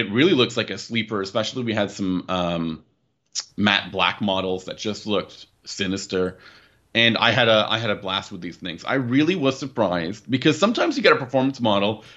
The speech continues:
and they feel stiff, they feel heavy, they feel harsh,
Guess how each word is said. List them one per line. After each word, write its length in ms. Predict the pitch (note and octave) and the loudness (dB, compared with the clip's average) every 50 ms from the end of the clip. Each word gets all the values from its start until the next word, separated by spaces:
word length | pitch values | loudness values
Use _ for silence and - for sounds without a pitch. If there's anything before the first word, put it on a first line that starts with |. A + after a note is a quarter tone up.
| - - | -4 0
and 120 | C3 D3 | 2 4
they 80 | D3 D3 | 4 4
feel 220 | D3 - A3 A#3+ | 2 2 -2 -2
stiff, 400 | A#3 - - C3 A#2+ A#2 A2+ - | -4 -2 2 4 4 4 2 0
they 120 | - A#2 A2+ | -2 -2 -2
feel 220 | A2+ C3 E3+ F3 | -2 0 -2 -2
heavy, 340 | - - B2+ A2 G#2+ G#2+ A2 | 0 2 0 0 0 0 -6
they 140 | - G#2+ A#2+ A#2+ | -2 -2 -2 0
feel 240 | B2+ E3 D#3+ D#3 | 0 -4 -4 -4
harsh, 560 | C3 - - G#2+ A2+ A2+ - - - - - | -8 -8 0 2 2 2 2 0 -4 -4 -6